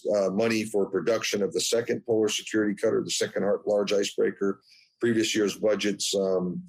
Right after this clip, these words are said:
allowed us to, uh, award a contract for the first polar security cutter in the spring of twenty nineteen. So, um, we're doing that work down at V T Halter in Pa-, in Pascagoula, Mississippi.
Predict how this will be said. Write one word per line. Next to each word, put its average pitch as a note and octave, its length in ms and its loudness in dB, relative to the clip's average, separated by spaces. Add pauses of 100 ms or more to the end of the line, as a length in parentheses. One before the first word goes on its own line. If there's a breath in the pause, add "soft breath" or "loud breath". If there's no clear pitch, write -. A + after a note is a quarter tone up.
(280)
allowed G2+ 340 2
us G2+ 220 0
to, F#2+ 400 2
uh, F2+ 260 2 (380)
award G#2 220 2
a A#2 60 -2
contract G#2 500 -2
for G2 100 -2
the - 140 -6
first A2+ 240 0
polar A2 160 0
security G2 320 -2
cutter G2+ 320 0
in F#2 80 -2
the E2+ 60 -8
spring G2+ 320 -2
of - 120 -4
twenty G2 220 0
nineteen. F#2+ 480 0
So, F#2 340 0 (460 loud breath)
um, F#2 120 2
we're F#2+ 80 2
doing C3+ 280 2
that B2 180 0
work B2 280 2
down A2 180 2
at G2 120 0
V A2+ 180 0
T A#2 160 -2
Halter A#2+ 500 0
in F#2+ 80 -2
Pa-, A2 360 0
in F#2 200 -2 (100)
Pascagoula, G2+ 580 2
Mississippi. A2+ 720 0